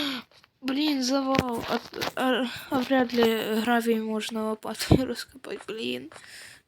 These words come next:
Блін. Блін. <laughs>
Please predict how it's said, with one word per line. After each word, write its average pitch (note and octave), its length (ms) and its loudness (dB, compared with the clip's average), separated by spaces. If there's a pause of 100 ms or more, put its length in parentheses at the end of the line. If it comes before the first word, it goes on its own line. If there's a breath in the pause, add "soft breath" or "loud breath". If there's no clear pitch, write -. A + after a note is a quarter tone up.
(140)
Блін. A3+ 500 -6 (320)
Блін. G3+ 360 -8 (1700 loud breath)
<laughs> D#4 880 -2